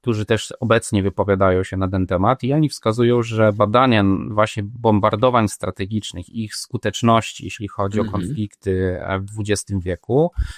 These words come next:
Speaker 1: pokazują, że nie odnoszą one kluczowego, e, efektu, em, który zamierzają sobie tutaj, em, e, decydenci. No, jest szereg przykładów na to.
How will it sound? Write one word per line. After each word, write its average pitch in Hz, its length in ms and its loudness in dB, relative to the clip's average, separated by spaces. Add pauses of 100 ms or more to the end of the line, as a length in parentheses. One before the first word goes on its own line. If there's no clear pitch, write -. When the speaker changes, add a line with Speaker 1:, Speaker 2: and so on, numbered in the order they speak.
(120)
Speaker 1:
pokazują, 131 720 4
że 117 600 2
nie 120 300 4
odnoszą 123 680 4
one 98 240 2
kluczowego, 98 960 0
e, 98 140 -4
efektu, 95 840 0
em, 98 580 2 (140)
który 101 400 -4
zamierzają 101 540 4
sobie 95 280 -4
tutaj, 92 460 -4
em, 92 420 -2 (140)
e, 95 420 -4
decydenci. 98 760 0
No, 58 100 -2
jest - 200 -6
szereg 143 260 2
przykładów 107 580 0
na 90 120 -2
to. 139 300 2